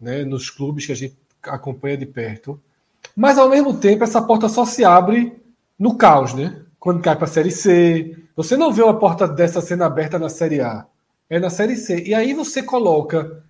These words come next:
mais do que um trabalho de uma pessoa, todo um trabalho de uma renovação numa aposta, e aí eu devolvo, Cláudio, que é justamente isso, né? São nomes que, porra, eu,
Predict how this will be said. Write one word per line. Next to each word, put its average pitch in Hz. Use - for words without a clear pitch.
mais 262
do 330
que 285
um 269
trabalho 185
de 180
uma 175
pessoa, 135
todo 262
um 330
trabalho 156
de 147
uma 175
renovação 175
numa 339
aposta, 196
e 208
aí 226
eu 190
devolvo, 185
Cláudio, 135
que 180
é -
justamente 226
isso, 220
né? 208
São 339
nomes 277
que, 254
porra, 247
eu, 262